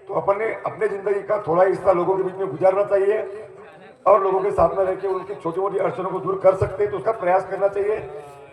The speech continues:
लोगों ने ये भी बोला था कि ये चुनाव के बाद गुड्डू गुप्ता यहाँ से भाग जाएगा, उसके दोनों ऑफिस बंद हो जाएंगे, वो निकल जाएगा यहाँ से,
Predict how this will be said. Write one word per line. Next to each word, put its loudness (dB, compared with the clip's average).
लोगों 6
ने 4
ये 2
भी -4
बोला 8
था 4
कि -2
ये 0
चुनाव 4
के -4
बाद 2
गुड्डू -4
गुप्ता -2
यहाँ 6
से 2
भाग 4
जाएगा, 2
उसके -4
दोनों 6
ऑफिस 8
बंद 2
हो 8
जाएंगे, 4
वो 0
निकल 0
जाएगा 2
यहाँ -4
से, -14